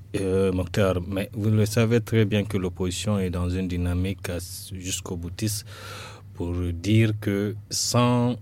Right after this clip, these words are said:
satisfaction de leurs, euh, rev-, revendications par rapport à la tenue, euh, à la conduite du processus électoral, ils ne vont pas participer.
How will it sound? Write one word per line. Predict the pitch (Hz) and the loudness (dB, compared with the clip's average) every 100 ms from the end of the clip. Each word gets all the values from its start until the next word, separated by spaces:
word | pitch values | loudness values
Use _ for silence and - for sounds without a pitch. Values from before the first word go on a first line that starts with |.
| - - | -14 -16
satisfaction | - - 101 - 107 - - 117 | -10 -6 -4 -4 -4 -4 -2 0
de | 104 | 2
leurs, | 90 92 90 87 | 2 0 -2 -2
euh, | 85 80 78 - - - | -4 -6 -10 -14 -18 -8
rev-, | 95 92 85 87 87 90 | -4 -2 -2 -2 -2 -2
revendications | 87 87 87 82 82 - 101 | -2 -2 -2 -4 -6 -2 -2
par | 101 87 | -2 -4
rapport | 82 92 90 | -2 -2 -2
à | 85 | -2
la | 78 78 - - | -6 -10 -12 -10
tenue, | - 90 98 95 95 90 101 | -4 -2 -2 -2 -4 -6 -10
euh, | 85 82 - - - | -10 -10 -14 -18 -8
à | - | -2
la | 92 82 | 0 0
conduite | 95 90 90 | -2 -2 -4
du | 85 | -6
processus | 82 - - - | -6 -6 -6 -6
électoral, | 87 - 95 113 | -8 -6 -2 0
ils | 107 | 0
ne | 90 | 0
vont | 85 | -4
pas | 82 87 | -6 -4
participer. | 92 90 - 107 90 | -4 -4 -6 -4 -4